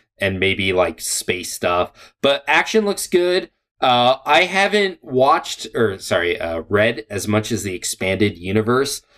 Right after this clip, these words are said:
So it is kinda weird seeing, like, just so many other characters and so forth. Uh, but I mean, I,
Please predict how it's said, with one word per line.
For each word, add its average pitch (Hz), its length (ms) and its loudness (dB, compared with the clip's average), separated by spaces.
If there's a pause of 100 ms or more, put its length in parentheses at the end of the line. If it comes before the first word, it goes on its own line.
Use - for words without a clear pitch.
(140)
So 123 440 0
it 135 140 0
is 214 240 2
kinda 156 320 0
weird 120 400 2
seeing, 117 300 2
like, 101 220 -2
just - 280 -2
so 175 240 2
many 156 300 0
other 127 320 0
characters 120 880 2
and 110 120 2
so 113 240 0
forth. 120 480 -2 (340)
Uh, 101 540 0
but 139 220 0
I 170 80 0
mean, 185 260 -2
I, 180 220 -2